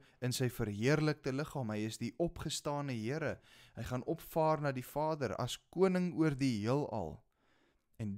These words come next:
dit is die boodskap wat Maria moet bring. Sy moet gaan na, soos Jesus sê, Jesus se broers, en daarmee word die vrouens ook ingesluit. "Gaan na my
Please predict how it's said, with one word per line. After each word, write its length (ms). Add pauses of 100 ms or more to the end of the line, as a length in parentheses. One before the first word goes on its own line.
(100)
dit 400
is 80
die 160
boodskap 720
wat 160
Maria 400
moet 160
bring. 240 (640)
Sy 160
moet 160
gaan 320 (640)
na, 300 (180)
soos 240
Jesus 320
sê, 220 (720)
Jesus 380
se 120
broers, 460
en 100
daarmee 500
word 220
die 80
vrouens 440
ook 180
ingesluit. 600
"Gaan 240
na 100
my 200